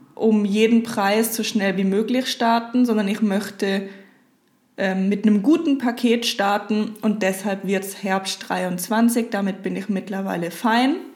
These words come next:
Und genau, also Herbst zwanzig dreiundzwanzig werde ich starten in der Figurklasse und zwar in den folgenden Verbänden.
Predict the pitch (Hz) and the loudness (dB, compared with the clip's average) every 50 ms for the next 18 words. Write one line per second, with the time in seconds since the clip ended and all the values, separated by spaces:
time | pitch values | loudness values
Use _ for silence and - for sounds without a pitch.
0 | - _ _ _ _ _ _ _ _ - - - - - - - _ _ _ _ | -20 _ _ _ _ _ _ _ _ -20 -20 -20 -20 -20 -20 -20 _ _ _ _
1 | - - 247 240 226 220 226 226 226 220 220 - - 381 403 415 370 294 220 180 | 0 2 2 4 4 4 4 4 2 0 -2 -2 -2 -2 0 2 2 2 2 2
2 | 175 - - 202 208 208 - 175 208 220 233 247 247 - - - - - 254 240 | 0 0 2 0 0 0 0 -2 0 2 2 2 2 -2 -6 -8 -2 0 2 2
3 | 240 233 247 233 233 - 226 226 220 226 226 226 226 226 - 233 220 233 247 269 | 4 2 2 -2 -2 -2 0 2 2 2 2 2 0 0 0 0 2 2 2 2
4 | 262 294 294 302 294 269 240 233 226 220 220 220 - - - - 202 214 226 254 | 0 0 -4 -4 -2 -2 0 0 2 0 0 -2 -2 -6 -4 -2 -2 0 0 -2
5 | - - 277 294 277 - - - 233 226 220 214 202 202 - 226 185 208 214 214 | -2 -2 -2 -2 -2 -4 -2 2 2 2 4 2 0 -2 -4 -4 -4 0 2 4
6 | 220 226 233 233 - 277 254 254 254 247 - 294 381 539 - - - - _ _ | 4 4 2 2 0 2 2 2 2 0 0 -2 -2 -2 -4 -8 -18 -20 _ _
7 | _ _ _ _ _ _ _ _ _ _ _ - - - - - 233 254 254 240 | _ _ _ _ _ _ _ _ _ _ _ -12 -12 -10 -4 2 4 4 4 4
8 | 247 - - - 202 214 233 240 208 185 185 - - 220 214 208 214 208 208 214 | 2 -2 -2 -2 2 4 4 4 4 4 2 2 2 2 2 2 2 0 0 0
9 | - - 240 220 220 233 247 240 233 233 220 214 214 208 214 - - - - - | -2 0 0 2 2 2 4 4 4 4 4 4 0 0 -2 -6 -14 -12 -4 -2
10 | 240 220 214 - 208 220 233 226 226 214 202 175 170 160 160 160 160 - | -2 -2 -2 -2 -2 0 2 2 2 2 2 0 -2 -2 -2 -4 -6 -8